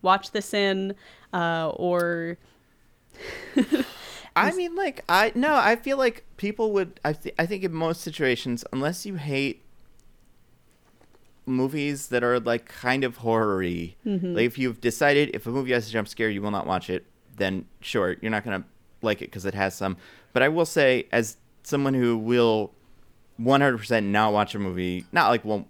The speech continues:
Speaker 2: want, watch a movie, but doesn't like to seek out movies that are known for jump scares, I
Speaker 1: Mm-hmm.
Speaker 2: do think this is far more tolerable. Um, and I also think just, like, the other thing that I don't think has really come up,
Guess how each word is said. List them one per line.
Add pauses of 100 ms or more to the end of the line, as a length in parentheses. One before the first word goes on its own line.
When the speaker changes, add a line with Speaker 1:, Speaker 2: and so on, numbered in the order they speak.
Speaker 2:
want, (120)
watch
a
movie, (280)
but
doesn't
like
to
seek
out
movies
that
are
known
for
jump
scares,
I
Speaker 1:
Mm-hmm.
Speaker 2:
do
think
this
is (120)
far
more
tolerable. (420)
Um, (600)
and
I
also
think
just,
like, (640)
the
other
thing
that (500)
I
don't
think
has
really (280)
come
up,